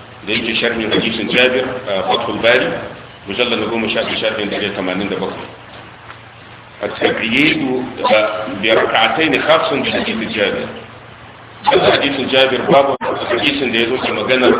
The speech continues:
yawan raka'o'i da ake so kai kafin kai al-istikhara. Kuma ka tahiyatul masjid yana dauke nafilar al-istikhara. Ka shigo masallaci sai kai tahiyatul masjid raka'a biyu.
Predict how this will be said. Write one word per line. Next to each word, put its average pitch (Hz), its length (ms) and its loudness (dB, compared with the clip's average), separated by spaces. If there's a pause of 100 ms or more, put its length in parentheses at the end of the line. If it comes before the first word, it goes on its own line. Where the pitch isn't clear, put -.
(100)
yawan 139 380 6 (100)
raka'o'i 127 540 4
da 127 160 4
ake 120 260 -2
so 120 160 -2
kai 113 160 -4
kafin 113 380 0
kai 110 160 0
al-istikhara. - 960 -4
Kuma - 260 2
ka 147 160 0
tahiyatul 165 480 2
masjid 156 320 2 (460)
yana - 320 4
dauke 131 380 2 (500)
nafilar 135 580 4
al-istikhara. 117 1040 -2 (400)
Ka 127 160 4
shigo 139 180 0
masallaci 139 640 2
sai 139 160 -2
kai 139 160 -2
tahiyatul 113 480 -2
masjid 113 320 0
raka'a - 300 0
biyu. - 160 -4